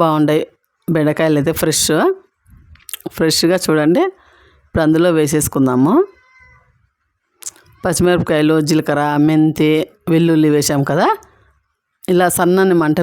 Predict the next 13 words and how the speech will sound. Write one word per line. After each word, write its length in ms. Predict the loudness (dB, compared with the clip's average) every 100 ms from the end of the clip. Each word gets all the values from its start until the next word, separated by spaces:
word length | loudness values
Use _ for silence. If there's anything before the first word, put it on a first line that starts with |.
| 0
మీద 160 | 0 -2 -8 _ _ _ _ _ _ _ _ _ _ _ _ _ -12 -4
ఫ్రై 140 | -2 0
చేసుకుంటే 440 | 0 0 0 0 0 0
జిగురు 260 | 0 2 2
అనేది 280 | 2 2 0 0 2
అంతా 200 | 2 2 2
వెళ్ళిపోయి 380 | 2 0 0 -2 -4 -20 -20 -20 -4
చాలా 260 | 2 2 2 2
బాగుంటుంది 480 | 0 0 0 0 0
చట్నీ 260 | -2 -2 -2
అయితే. 200 | 0 0 -2 -4 _ _ _ _ _ _ _ _ _ _ _ _ -20 _ _ _ _ _ _ _ _ _ _ _ _ _ _ _ -12
చూడండి, 300 | -4 0 2 2
ఇలా 120 | 0